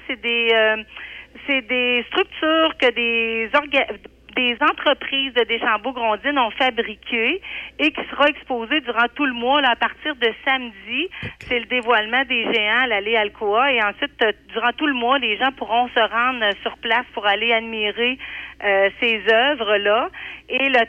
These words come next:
Speaker 1: trente octobre en particulier, il y aura également, euh, le résultat du concours de citrouilles qui sera exposé et le parcours immersif, euh, de l'horreur, là, qui sera disponible. Il y aura des billets, euh, en vente sur le point de vente point com pour réserver sa place,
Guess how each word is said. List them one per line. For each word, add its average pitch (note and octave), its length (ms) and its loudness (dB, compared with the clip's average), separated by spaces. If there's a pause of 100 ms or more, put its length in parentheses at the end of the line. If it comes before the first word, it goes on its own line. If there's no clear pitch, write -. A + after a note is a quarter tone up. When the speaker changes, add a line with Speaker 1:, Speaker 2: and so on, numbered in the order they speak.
Speaker 1:
trente C#4+ 300 0
octobre C4+ 460 0
en G#3+ 40 2
particulier, G#3+ 760 -4
il C#4+ 80 0
y B3 60 4
aura G#3+ 180 2
également, G#3+ 440 -2
euh, A3 440 0
le G3+ 120 0
résultat A3 600 -2
du - 160 -10
concours A#3+ 420 0
de A3 140 4 (120)
citrouilles B3 280 -2
qui - 140 -16
sera A#3 120 -2
exposé A3 600 -4
et C#4 120 2
le B3 120 6
parcours B3 440 -2
immersif, A3 600 -4 (120)
euh, G#3 120 4 (440)
de A3+ 440 6
l'horreur, G#3 520 2
là, G3 120 -4
qui - 120 -16 (100)
sera G#3+ 140 0
disponible. A3 760 -2 (340)
Il G#3+ 80 -4
y A3 40 4
aura G#3 220 2
des A#3 160 -4
billets, A#3+ 560 2
euh, G3+ 200 4
en - 20 -2
vente A3+ 320 -2
sur A#3 100 -8
le G#3 100 0
point G#3+ 200 -4
de G#3 80 -10
vente A3 200 0
point A3+ 160 -2 (800)
com C4 220 2
pour A#3+ 140 0
réserver A3+ 480 0
sa G#3+ 120 4
place, A#3+ 300 -2